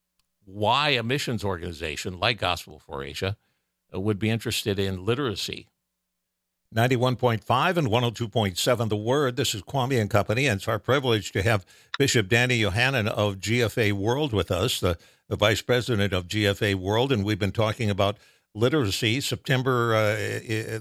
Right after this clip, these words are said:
the National, uh, uh, or World, I guess it is, World Literacy Day is, is within the month of September, and that's how we got started talking about this.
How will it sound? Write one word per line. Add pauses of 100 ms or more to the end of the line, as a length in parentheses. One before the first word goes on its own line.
the
National,
uh, (500)
uh,
or
World,
I
guess
it
is,
World
Literacy
Day
is,
is
within
the
month
of
September,
and
that's
how
we
got
started
talking
about
this.